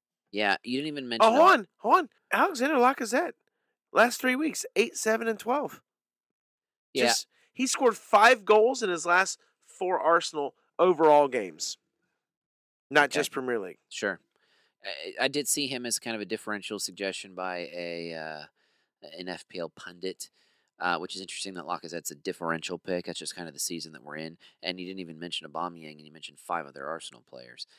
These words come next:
Speaker 1: It's very interesting. I'm not interested in Arsenal attack. Sorry, the, the stain of the
Speaker 2: You don't, you don't
Speaker 1: early
Speaker 2: like
Speaker 1: season.
Speaker 2: Saka?
Speaker 1: No. I mean,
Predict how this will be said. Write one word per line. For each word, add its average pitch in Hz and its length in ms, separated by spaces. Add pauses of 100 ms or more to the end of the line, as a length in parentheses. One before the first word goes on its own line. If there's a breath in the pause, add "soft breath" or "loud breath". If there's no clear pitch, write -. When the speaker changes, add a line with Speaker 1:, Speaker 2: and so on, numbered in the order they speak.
(180 soft breath)
Speaker 1:
It's - 100
very 107 240
interesting. 78 500
I'm 117 140
not 139 160
interested - 340
in 101 60
Arsenal 92 440
attack. - 680 (300)
Sorry, 95 580 (120)
the, 90 140
the 87 220
stain 110 720
of 101 220
the 95 80
Speaker 2:
You 185 60
don't, 139 220
you 135 200
don't 180 160
Speaker 1:
early 180 40 (100)
Speaker 2:
like 175 40
Speaker 1:
season. 101 300
Speaker 2:
Saka? 196 340 (680)
Speaker 1:
No. 165 800
I 175 40
mean, 190 220